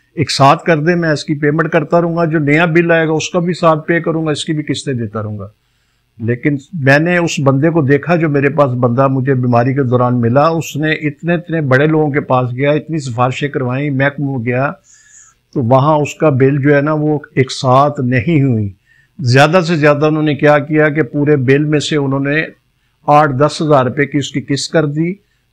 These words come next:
तो उसके बाद उसको कहा जी कि आप नेक्स्ट मंथ ये सारा बिल जमा करवाएंगे। तो ये आवाम के साथ जुल्म है। ये पाकिस्तान के जो हमारे हुक्मरान हैं, उनको इस बात पे बड़ा गौर करना चाहिए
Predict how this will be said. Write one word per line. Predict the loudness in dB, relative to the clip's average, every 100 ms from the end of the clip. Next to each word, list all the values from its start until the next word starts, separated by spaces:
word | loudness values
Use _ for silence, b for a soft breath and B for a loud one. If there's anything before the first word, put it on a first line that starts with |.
| -10
तो | -4
उसके | -4 0 2
बाद | 4 2 0
उसको | -4 -4 0
कहा | 2 2
जी | 0
कि | 0 2
आप | 2 0
नेक्स्ट | -2 -2
मंथ | -2 -2 0
ये | 0
सारा | 2 2
बिल | 0 0
जमा | 0 0
करवाएंगे। | -2 -4 -4 -6 -8 -12 -18 _ _ _ _ _ _ -10
तो | -4
ये | 0 2 4 2
आवाम | 2 2 2 2
के | -2
साथ | 0 2
जुल्म | 2 2 2 2
है। | 2 2 0 -8 -14 -8 -2
ये | 0 -2 -2
पाकिस्तान | -2 -2 -6 -4 0 2 2 -2
के | -2 -2
जो | 0 0
हमारे | 0 0 0 2
हुक्मरान | 0 0 0 2 2 2 0
हैं, |
उनको | 0 0 -2
इस | -2
बात | 0 2 0
पे | -2
बड़ा | 0 2
गौर | 2 0 2
करना | 0 0
चाहिए | 0 0 2 2